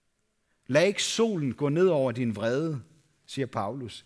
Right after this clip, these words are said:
Det tror jeg, det er et af de klogeste råd, vi kan tage til os.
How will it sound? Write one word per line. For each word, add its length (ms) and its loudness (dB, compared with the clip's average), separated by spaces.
Det 80 -14
tror 160 2
jeg, 80 4
det 160 4
er 40 4
et 80 2
af 240 2
de 80 -4
klogeste 520 6
råd, 320 4
vi 180 -2
kan 160 -8
tage 180 -4
til 280 -4
os. 380 -10